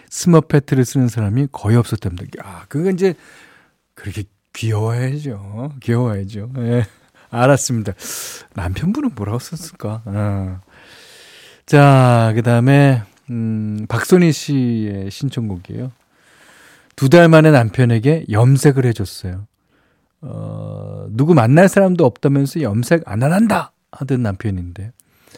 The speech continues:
하고 나니까 훨씬 깔끔해 보이고 젊어 보여서 좋다고 웃네요.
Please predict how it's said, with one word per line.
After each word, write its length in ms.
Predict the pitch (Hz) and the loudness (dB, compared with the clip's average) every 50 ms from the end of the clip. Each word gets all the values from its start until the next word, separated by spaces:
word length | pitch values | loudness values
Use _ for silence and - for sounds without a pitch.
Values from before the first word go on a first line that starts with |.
| _ _ _ _ _ _ _ _ _ _ | _ _ _ _ _ _ _ _ _ _
하고 260 | - - - - 202 | -16 -8 0 4 6
나니까 360 | 180 165 151 135 120 - - 110 | 6 6 6 4 2 0 -2 -6
훨씬 640 | - - - - - - - - - - 160 147 | -6 -6 -10 -10 -10 -10 -10 -8 -2 0 0 2
깔끔해 400 | - 170 156 147 - 160 147 139 | 2 0 0 0 0 0 0 0
보이고 560 | 127 123 117 107 104 104 135 143 160 180 185 _ | 0 -2 -4 -4 -4 -6 -8 -8 -10 -10 -12 _
젊어 320 | - - 117 117 127 131 120 | -6 -2 2 2 4 4 4
보여서 340 | 110 110 101 95 - - 131 | 2 0 -2 -2 -4 -6 -8
좋다고 460 | - - 98 - - 101 90 113 110 | -8 -8 -10 -6 -4 -4 -2 -2 -2
웃네요. 560 | 101 107 113 117 110 98 87 87 87 92 95 | -2 -2 0 0 0 -2 -4 -4 -6 -8 -10